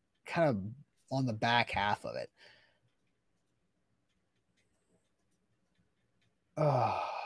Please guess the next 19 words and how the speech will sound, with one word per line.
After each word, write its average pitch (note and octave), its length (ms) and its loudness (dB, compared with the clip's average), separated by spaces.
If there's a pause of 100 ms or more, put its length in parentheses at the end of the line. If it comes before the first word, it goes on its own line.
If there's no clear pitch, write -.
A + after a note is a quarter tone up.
(440)
Pujols D#3 600 8
would C#3 100 0
be C#3+ 120 6
a C#3 40 6
good C#3+ 140 8
one. C3+ 400 4 (880)
I - 100 -6
mean, C3 180 -4
Sammy F3 420 8
Sosa's C#3 520 4
getting A2 160 -6
a G2 80 -12
ton G3 420 2
of G#2 100 -2
answers A2 500 -6
here C2+ 320 -8
in C3 80 -10
the A#2 80 -12
chat. A1+ 360 -4